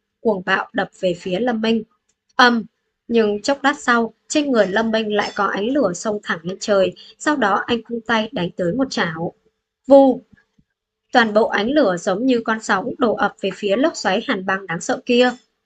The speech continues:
Trong nháy mắt, toàn bộ lực hàn băng bị đánh tan. Gió rừng băng tan, tất cả sức mạnh của thần tướng bỗng chốc bị phá giải. Lâm Minh đưa tay kia lên bóp cổ ông ta, áo giáp băng xương trên người ông ta bị bóp nát ngay lập tức.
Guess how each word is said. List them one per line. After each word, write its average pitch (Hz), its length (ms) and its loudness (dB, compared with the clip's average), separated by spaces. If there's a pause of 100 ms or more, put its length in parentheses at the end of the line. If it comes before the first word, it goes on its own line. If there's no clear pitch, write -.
Trong 190 320 -6
nháy 170 140 -2
mắt, 233 200 -2 (280)
toàn 226 220 -2
bộ 208 160 -2
lực 208 200 0
hàn 185 240 -6
băng 214 260 -2
bị 196 220 -6
đánh 185 160 -6
tan. 226 300 2 (540)
Gió 220 360 2
rừng 220 240 -2
băng 214 200 -2
tan, 214 280 0 (240)
tất 339 180 -2
cả 185 160 2
sức 302 200 -10
mạnh 240 200 0 (100)
của 190 100 -2
thần 190 220 -6
tướng 208 360 -2 (220)
bỗng 254 200 -2
chốc 381 240 0 (100)
bị 226 220 -4
phá 170 180 -6
giải. 170 400 -4 (300)
Lâm 214 220 0
Minh 208 200 -2
đưa 208 140 0
tay 208 260 -2
kia 220 200 0
lên 214 220 -4
bóp 339 220 -4
cổ 196 200 -2
ông 220 160 -4
ta, 233 280 2 (320)
áo 415 180 2
giáp 349 220 -4
băng 277 220 0
xương 277 340 2
trên 285 240 0
người 214 160 2
ông 208 200 -4
ta 202 260 0
bị 196 200 -6
bóp 302 180 0
nát 294 280 -2
ngay 196 120 -2
lập 175 220 -4
tức. 330 140 4